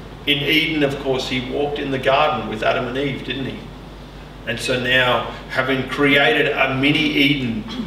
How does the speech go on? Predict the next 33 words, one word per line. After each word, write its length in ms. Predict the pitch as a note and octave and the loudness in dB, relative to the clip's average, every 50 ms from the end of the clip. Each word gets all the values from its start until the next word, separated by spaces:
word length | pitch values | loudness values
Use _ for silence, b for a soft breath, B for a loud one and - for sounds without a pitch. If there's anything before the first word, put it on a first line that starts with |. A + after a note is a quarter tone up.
| - B2 | -4 -2
uh, 180 | B2 - A#2 B2 | 0 0 2 0
with 220 | C3 C3+ - - | 0 -2 -2 -2
the 60 | B2+ | -4
tabernacle, 680 | C3+ - - - - B2+ - - - - A3 B3 A3 - - - - | -2 0 0 0 0 0 -2 -4 -4 -4 -4 -4 -6 -6 -8 -8 -4
the 120 | - - | -4 -4
one 360 | A#2 A#2 C3 C#3 C#3+ D3+ C#3+ C3+ - | -2 0 2 2 2 2 0 0 -2
thing 280 | C#3+ B2+ B2 A#2+ A#2+ - - - - | -2 -2 -2 -2 -6 -8 -8 -4 -2
that 180 | - - - | 0 0 0
remains 500 | - A#2 A2+ A#2 - - G#2 G#2+ - - | -2 -4 -4 -4 -4 -4 -4 -6 -8 -10
is 140 | B2 A#2 - | -10 -10 -10
for 120 | - B2+ A#2+ | -8 -8 -8
God 580 | - - A#2+ A#2+ A#2+ A#2+ A#2+ A#2+ A#2+ - - - | -6 -4 -2 0 2 2 2 2 0 -6 -8 -10
to 120 | - A#2+ | -10 -10
come, 320 | - - - G#2 - - - - - - - - B B B B B B B B B B - | -8 -8 -6 -6 -8 -8 -10 -12 -14 -14 -14 -14 B B B B B B B B B B -4
for 100 | - C3+ | -2 0
the 120 | B2 B2+ - | 0 0 0
glory 580 | - B2+ B2+ C#3 C#3+ D3+ D#3+ D#3+ D#3 D3 C#3+ | 0 0 2 4 4 6 6 6 4 4 4
of 160 | C3+ - - | 2 2 0
God 320 | C3+ B2 A#2+ A#2+ A#2 A#2 A#2 | -2 -2 -2 -2 -2 -2 -4
to 100 | A#2 - | -6 -4
enter 360 | - B2 B2 A#2+ A2+ - A#2 | -2 -2 -2 -2 -2 -2 -2
and 280 | A2 - - - - - | -2 -2 -4 -4 -6 -6
to 100 | A#2+ A2+ | -6 -6
dwell 280 | - - A2 A2+ - - - | -6 -6 -6 -6 -6 -6 -6
there. 220 | - - - - - - - - - - - - - - - - - - - - - - - - | -8 -8 -8 -8 -10 -10 -10 -10 -10 -10 -10 -10 -10 -10 -10 -10 -10 -10 -10 -10 -10 -10 -10 -8
And 80 | - - | -6 -4
so 160 | - C3 A#2+ | -2 -2 0
we 60 | A#2+ A#2 | -2 -2
pick 220 | A#2 - A#2 - | -2 -2 -2 -2
up 100 | B2 A2+ | -2 -2
at 140 | - - - - | -2 -4 -8 -8
verse 280 | B2 A#2+ G#2+ - - - | -6 -4 -4 -4 -4 -4
thirty-four. 460 | A#2+ A#2 A2+ A2 G#2+ - - - | -4 -4 -4 -6 -6 -8 -8 -10